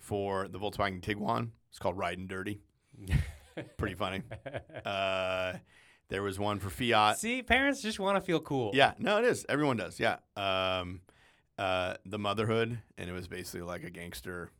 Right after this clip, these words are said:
Speaker 1: you know, but again, it looks
Speaker 2: I
Speaker 1: like
Speaker 2: get
Speaker 1: they're
Speaker 2: it.
Speaker 1: from
Speaker 2: I get what
Speaker 1: Calabasas.
Speaker 2: they did.
Speaker 1: Yeah,
Speaker 2: Yep,
Speaker 1: yeah, yeah,
Speaker 2: yep.
Speaker 1: yeah. Uh, so yeah, the Motherhood, Riding Dirty.
Speaker 2: The Motherhood.
Speaker 1: Yeah, yeah. Um, and they, uh, um, there was one that Kia did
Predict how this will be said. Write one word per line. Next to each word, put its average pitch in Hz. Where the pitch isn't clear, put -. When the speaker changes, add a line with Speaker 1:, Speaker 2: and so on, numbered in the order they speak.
Speaker 1:
you 95
know, 80
but 101
again, 95
it 76
looks 90
Speaker 2:
I 110
Speaker 1:
like 107
Speaker 2:
get 110
Speaker 1:
they're 107
Speaker 2:
it. -
Speaker 1:
from 90
Speaker 2:
I 90
get 90
what 90
Speaker 1:
Calabasas. 117
Speaker 2:
they 110
did. 110
Speaker 1:
Yeah, 101
Speaker 2:
Yep, 113
Speaker 1:
yeah, 92
yeah, -
Speaker 2:
yep. 110
Speaker 1:
yeah. -
Uh, 101
so 98
yeah, 123
the 113
Motherhood, 120
Riding 107
Dirty. 104
Speaker 2:
The 107
Motherhood. 110
Speaker 1:
Yeah, 95
yeah. 87
Um, 87
and 87
they, 90
uh, 85
um, 80
there 113
was 98
one 123
that 127
Kia 107
did 90